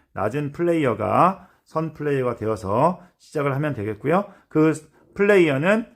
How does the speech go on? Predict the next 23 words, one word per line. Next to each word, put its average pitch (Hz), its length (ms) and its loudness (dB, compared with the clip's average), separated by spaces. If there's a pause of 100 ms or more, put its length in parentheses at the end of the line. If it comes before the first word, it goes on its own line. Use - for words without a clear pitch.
이 113 120 -10
폭탄 151 540 -2 (300)
위치를 139 680 0 (160)
그대로 156 380 2
둘지 139 640 -4
아니면 123 280 -6
한 185 200 -4
칸 156 380 2 (240)
오른쪽으로 139 520 0
전진을 120 440 -2
할지 175 440 -4 (240)
요거를 123 240 -4
정한 135 300 -2
다음에 123 580 -2 (220)
플레이를 123 440 -6
계속 123 560 -6
하면 123 300 -8
되겠습니다. 101 840 -4 (1700)
자, 123 200 -2
이 120 140 -2
온다라고 175 600 2
하는 147 840 -4
게임은 175 640 0